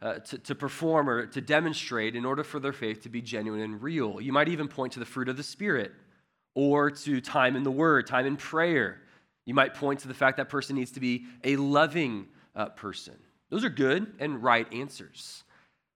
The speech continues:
But I want to suggest to you this morning that one of the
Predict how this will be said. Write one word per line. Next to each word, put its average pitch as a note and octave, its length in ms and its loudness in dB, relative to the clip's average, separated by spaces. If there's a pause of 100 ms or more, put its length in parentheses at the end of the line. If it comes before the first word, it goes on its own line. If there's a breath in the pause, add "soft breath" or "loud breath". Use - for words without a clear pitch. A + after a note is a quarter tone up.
But C3 120 2
I C3 60 6
want G3 260 0
to D3 320 0
suggest - 640 -2
to C#3+ 80 -8
you D3 60 -2
this - 320 -10
morning A#2 460 -4 (600 soft breath)
that C3 420 4
one D#3+ 220 0
of E3+ 140 -6
the A2+ 280 2